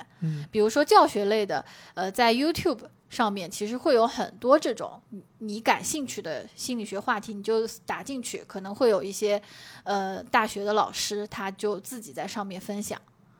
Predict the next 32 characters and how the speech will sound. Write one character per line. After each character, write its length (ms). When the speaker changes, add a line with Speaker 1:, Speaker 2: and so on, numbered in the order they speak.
Speaker 2:
对， 140
而 140
且 240
我 220
觉 180
得 160
大 160
家 80
不 140
要 160
去 140
看 240
那 100
种， 240
呃， 200
什 100
么 80
几 200
分 200
钟 420
介 180
绍 400
某 240
某 380
心 200
理 80
学 200
理 220
论 220
这 140
种 240
的。 160